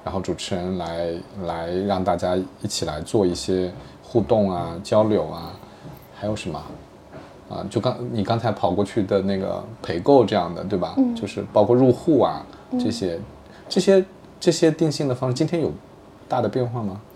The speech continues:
Speaker 2: 嗯，有一个变化是现在网络调研，啊，它的比例是越来越多了。
Speaker 1: 是定性的吗？网络也是定性的？
Speaker 2: 嗯，网络的平台上可以做定性，也可以做定量。
Speaker 1: OK。
Speaker 2: 比方说定性它就会有，当然我们访谈都可以，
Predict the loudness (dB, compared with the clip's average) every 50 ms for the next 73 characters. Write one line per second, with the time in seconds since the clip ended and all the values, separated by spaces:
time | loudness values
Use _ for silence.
0 | -20 -16 -10 0 6 8 8 8 8 6 4 4 2 2 2 2 2 2 2 2
1 | 2 2 2 2 0 2 2 2 2 4 4 4 4 4 4 4 4 4 2 2
2 | 0 0 2 4 4 4 6 4 2 2 2 0 -2 -4 -6 -8 -12 -14 -16 -12
3 | -10 -8 -8 -6 -4 -4 -4 -2 -2 -4 -2 0 0 0 0 0 0 0 0 0
4 | 0 0 0 -2 -2 -2 -2 0 0 2 2 2 0 -2 -2 -6 -12 -18 -20 -20
5 | -20 -10 -4 -2 0 0 0 0 -2 -2 -4 -4 -4 -4 -4 -6 -6 -10 -10 -8
6 | -6 -4 -2 -2 -2 -2 -2 -6 -8 -6 -6 -4 -2 -2 -2 -2 -2 -4 -4 -4
7 | -6 -12 -16 -18 -20 -14 -6 -2 0 0 2 4 6 6 6 6 4 0 -4 -2
8 | -2 -4 -6 -4 -4 -4 -4 -4 -6 -4 -4 -4 -2 -2 -2 -4 -4 -4 -4 -4
9 | -4 -4 -6 -6 -6 -6 -8 -8 -6 -6 -4 -2 -4 -4 -2 -2 -2 -2 -2 -2
10 | -4 -6 -6 -10 -14 -20 -18 -14 -12 -10 -8 -6 -6 -4 -2 -2 0 0 0 2
11 | 4 6 6 6 6 4 0 -2 -2 -4 -2 -2 -4 -2 0 0 0 2 2 0
12 | 0 0 -2 -2 -4 -4 -2 0 2 2 2 2 2 0 -2 -2 -4 -6 -6 -6
13 | -6 -6 -6 -6 -2 2 2 2 2 2 -2 -2 -2